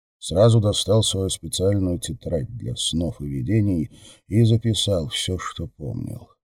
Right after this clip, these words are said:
Итак, мне показали всех, и я одобрен сверху. Почему церковь? Впрочем, неважно.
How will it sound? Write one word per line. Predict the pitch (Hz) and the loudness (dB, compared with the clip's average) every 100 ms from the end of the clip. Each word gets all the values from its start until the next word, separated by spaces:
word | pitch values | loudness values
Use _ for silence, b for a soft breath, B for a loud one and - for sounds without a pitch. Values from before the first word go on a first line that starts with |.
| _ _ _ _ _ _ _ - | _ _ _ _ _ _ _ 2
Итак, | 135 127 110 110 104 104 - | 2 4 4 6 6 4 0
мне | 76 71 110 | -4 0 0
показали | 117 113 107 78 87 92 85 | 0 -2 -2 0 -2 0 -2
всех, | 76 - - 107 117 120 - - - _ _ _ - | -4 -6 -6 -4 -2 -2 -4 -12 -16 _ _ _ -10
и | 82 | -6
я | 76 92 | 0 2
одобрен | 87 71 78 62 71 78 76 | 2 -2 -6 -4 -4 -4 -6
сверху. | - - 76 - - - - _ _ _ _ _ | -6 -6 -6 -8 -12 -18 -20 _ _ _ _ _
Почему | - 95 98 | -8 -4 -2
церковь? | - 107 92 - - - - _ _ _ _ _ _ | -2 -2 -4 -10 -18 -18 -20 _ _ _ _ _ _
Впрочем, | - 113 - 113 | -8 -8 -2 2
неважно. | 113 117 110 - 90 | 4 4 2 0 -16